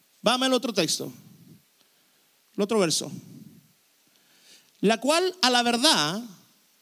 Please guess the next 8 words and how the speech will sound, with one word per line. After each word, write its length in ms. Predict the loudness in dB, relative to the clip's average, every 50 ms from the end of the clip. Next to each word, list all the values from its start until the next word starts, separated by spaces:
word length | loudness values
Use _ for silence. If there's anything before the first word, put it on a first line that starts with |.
| _ _
es 200 | 0 0 2 2
la 100 | 2 2
más 200 | 4 4 2 4
pequeña 500 | 2 0 -2 0 2 2 2 4 4 2
de 80 | 2 2
todas 240 | 0 0 0 0 2
las 120 | 0 0
semillas. 720 | 0 2 2 2 4 2 2 0 -4 -6 -8 -8 -12 -18